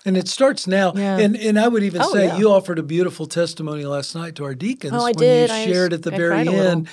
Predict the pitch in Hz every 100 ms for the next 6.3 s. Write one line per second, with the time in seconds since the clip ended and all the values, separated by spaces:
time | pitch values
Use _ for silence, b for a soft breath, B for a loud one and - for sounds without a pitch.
0 | B 185 190 202 214 208 185 180 175 165
1 | 165 165 160 - - 170 175 170 139 -
2 | 185 131 180 175 180 - _ _ 151 156
3 | 156 156 160 156 147 147 143 139 147 135
4 | 190 220 - 156 147 247 233 254 247 160
5 | 156 - 240 330 403 339 302 254 277 220
6 | 214 208